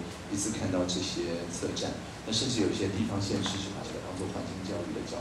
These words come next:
材，哈。那这个意思就是说，它实际上重要的地方就是每个人的家里，就是每个人的学校。虽然它的精确度实在不能够跟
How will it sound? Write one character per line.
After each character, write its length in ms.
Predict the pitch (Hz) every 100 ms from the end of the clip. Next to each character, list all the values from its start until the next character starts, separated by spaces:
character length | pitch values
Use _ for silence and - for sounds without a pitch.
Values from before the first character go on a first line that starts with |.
| -
材， 160 | - - - -
哈。 80 | - - - -
那 80 |
这 160 | 139 -
个 160 | 131 151
意 80 |
思 240 | 143 - 117
就 80 | 104
是 80 | 101
说， 240 | 101 98 - - -
它 80 | 101
实 320 | - 101 98
际 80 | 120
上 160 | 110
重 160 | 98 95
要 80 | 95
的 80 | 95
地 80 |
方 80 | 92 92
就 80 | -
是 160 | 110
每 80 | 110 92
个 80 | 90
人 80 | -
的 80 | -
家 160 | - - 82
里， 80 | -
就 80 | -
是 160 | - -
每 80 |
个 80 | -
人 80 | -
的 80 | -
学 160 | -
校。 240 | - - - - -
虽 160 | - 165
然 160 | 139
它 80 | 135
的 160 | 113 110
精 160 | 113
确 240 | 110 110 104
度 80 | 98
实 240 | - -
在 160 | 98 92
不 80 |
能 80 | 95
够 160 | 92
跟 80 | 92